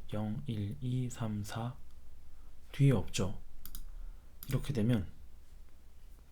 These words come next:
앱이 죽어버립니다. 이해하셨죠? 내 마음대로 할 수는 있지만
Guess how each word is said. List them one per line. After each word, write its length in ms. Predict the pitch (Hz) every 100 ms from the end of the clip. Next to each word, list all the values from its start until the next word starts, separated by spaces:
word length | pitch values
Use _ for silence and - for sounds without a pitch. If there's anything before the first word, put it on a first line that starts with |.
| - -
앱이 220 | 110 101
죽어버립니다. 720 | - 107 101 90 82 - - - - - - - - - - - - - - - - - - - - - - - - - - - - -
이해하셨죠? 500 | 117 110 87 113 - - - - - - - - - - -
내 140 | 139
마음대로 580 | 135 110 135 156 147 147
할 200 | 143 165
수는 380 | 151 165 160 135
있지만 440 | 95 - 117 156